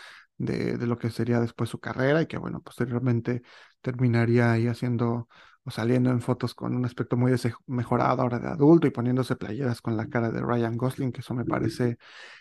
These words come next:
eh, terrible. Y bueno, en la, esta época en la que él era un niño bastante famoso, uno de los niños más conocidos a nivel mundial, y como ya les dije, es un superclásico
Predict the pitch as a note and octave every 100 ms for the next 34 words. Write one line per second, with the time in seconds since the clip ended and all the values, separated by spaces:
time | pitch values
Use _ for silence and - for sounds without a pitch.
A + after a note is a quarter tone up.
0 | _ - C#3 C3 - C3 A#2+ B2+ C3 G3
1 | A#3 - _ - A#2 A#2 - A#2 - A#2+
2 | C3 A#2+ A2+ B2 B2 - - B2 A#2+ B2
3 | C3 B2 - A#2+ A#2+ A#2+ B2 A#2+ A#2 A#2+
4 | A#2+ - - - - A#2 A2 A2+ - A#2
5 | C3+ C3+ B2+ A#2+ A#2 A#2+ B2 B2+ - A#2+
6 | B2+ B2 A#2+ A#2 - C3 A#2+ C3 B2+ B2
7 | - - - - - - B2+ A#2+ B2 B2
8 | C3+ C3 B2+ D3+ G3 - _ _ _ _
9 | C#3 B2+ B2 B2+ B2+ A#2 A#2+ B2+ - A#2+
10 | C3 - A#2 - A2 A2+ - A#2 B2+ A#2+